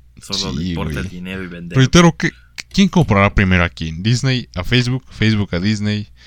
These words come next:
Speaker 2: ¿Elon Musk a alguno de estos dos?
Speaker 1: No sé, güey. Es que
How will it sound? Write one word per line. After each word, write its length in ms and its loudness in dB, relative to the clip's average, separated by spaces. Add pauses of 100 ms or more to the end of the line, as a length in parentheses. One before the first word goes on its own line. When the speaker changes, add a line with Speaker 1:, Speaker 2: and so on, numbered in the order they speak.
(200)
Speaker 2:
¿Elon 280 2
Musk 400 -2
a 40 2
alguno 300 4
de 80 4
estos 380 -4
dos? 480 2 (1200)
Speaker 1:
No 180 -6
sé, 280 -2
güey. 280 -4
Es 200 -6
que 640 0